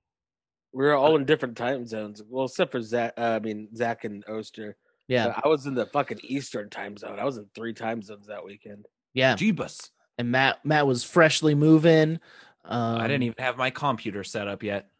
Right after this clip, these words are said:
Speaker 2: Yeah.
Speaker 1: Yes, he,
Speaker 2: And
Speaker 1: yes, he did.
Speaker 2: Zach and I decided not to give you the weird Zach and Oster energy that happens when we record alone.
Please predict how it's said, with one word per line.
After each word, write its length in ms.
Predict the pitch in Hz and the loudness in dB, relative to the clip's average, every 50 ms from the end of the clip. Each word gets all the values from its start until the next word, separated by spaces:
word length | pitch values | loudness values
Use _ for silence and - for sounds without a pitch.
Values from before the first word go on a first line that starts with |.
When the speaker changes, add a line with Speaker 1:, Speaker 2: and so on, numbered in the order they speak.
| _ _ _ | _ _ _
Speaker 2:
Yeah. 260 | 127 131 131 120 107 101 - _ - _ - | 0 0 0 0 -2 -6 -12 _ -20 _ -4
Speaker 1:
Yes, 220 | 107 117 120 117 | -2 0 0 0
he, 60 | 117 | 0
Speaker 2:
And 300 | 117 117 117 110 110 117 | 0 -2 -4 -4 -6 -6
Speaker 1:
yes, 140 | 120 123 113 | -8 -8 -10
he 60 | - | -10
did. 220 | - - - - - _ _ _ _ _ _ _ - | -16 -18 -18 -18 -20 _ _ _ _ _ _ _ -2
Speaker 2:
Zach 280 | 131 151 147 143 156 - | 2 4 4 4 4 2
and 120 | 165 147 | 0 2
I 100 | 139 135 | 2 0
decided 420 | 135 131 131 - 143 131 123 131 117 | 0 0 -2 0 0 0 0 0 -2
not 220 | 127 123 123 123 | -2 -2 -2 -2
to 80 | 135 135 | -2 -2
give 180 | 123 127 120 | -2 -2 -2
you 140 | 127 127 127 | 0 -2 -2
the 160 | 117 120 127 | 0 0 -2
weird 560 | 113 107 120 120 123 123 120 120 120 117 110 | -2 -2 0 0 2 2 2 0 -2 -6 -10
Zach 380 | 110 113 117 139 139 - 123 - | -6 -2 0 2 2 2 2 0
and 100 | 131 120 | -2 -2
Oster 320 | 123 139 151 - - 98 | -2 -2 -2 -4 -6 -6
energy 640 | 90 92 92 80 85 92 - - 85 82 87 113 - _ | -6 -6 -8 -8 -10 -10 -10 -10 -10 -10 -10 -12 -12 _
that 260 | - 98 98 90 - | -8 -6 -6 -8 -8
happens 480 | 107 110 110 95 101 - 113 113 113 113 | -10 -10 -10 -10 -8 -8 -8 -8 -6 -6
when 120 | 113 110 | -6 -6
we 140 | 107 107 107 | -6 -6 -4
record 400 | 107 113 123 120 - 110 104 110 | -2 -4 -4 -4 -4 -6 -2 0
alone. 360 | 123 127 139 185 226 - - | 0 2 2 2 2 2 -2